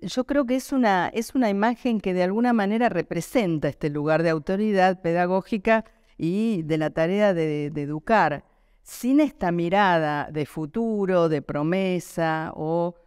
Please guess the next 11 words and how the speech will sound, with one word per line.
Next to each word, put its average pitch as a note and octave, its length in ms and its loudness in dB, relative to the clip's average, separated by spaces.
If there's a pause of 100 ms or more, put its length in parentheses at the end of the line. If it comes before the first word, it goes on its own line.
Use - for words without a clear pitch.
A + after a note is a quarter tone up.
(220)
de D#3+ 240 -4
confianza E3+ 960 -2
también D3+ 720 -2
en D3+ 180 -4
quien D#3+ 440 -2 (260)
está, G#3 600 0 (300)
¿no? G3+ 400 0
en D#3+ 160 -2
proceso F3 500 -2
de F3 100 0
crecimiento. G3+ 1080 -2